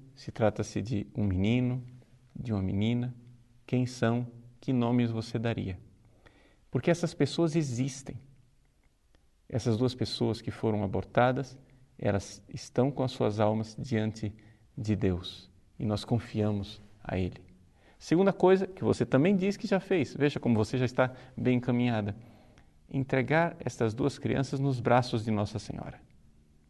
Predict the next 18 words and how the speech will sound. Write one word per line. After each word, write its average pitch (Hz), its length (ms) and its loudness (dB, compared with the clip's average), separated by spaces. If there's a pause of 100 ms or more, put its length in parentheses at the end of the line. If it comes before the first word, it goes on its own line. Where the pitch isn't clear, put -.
(460)
Ela 98 260 0
é 117 60 0
a 135 60 2
mãe 117 300 2 (720)
que 110 100 -4
essas - 240 -6
crianças 107 540 -4 (600)
puderam 110 560 4
ter 104 360 0 (400)
e 120 100 -4
que 110 340 -2 (480)
podem 110 500 4
ter - 360 -6 (360)
neste 101 360 -2
momento. 87 500 -2 (1040)
Agora, 127 340 6
além 127 300 4
disso 120 400 -4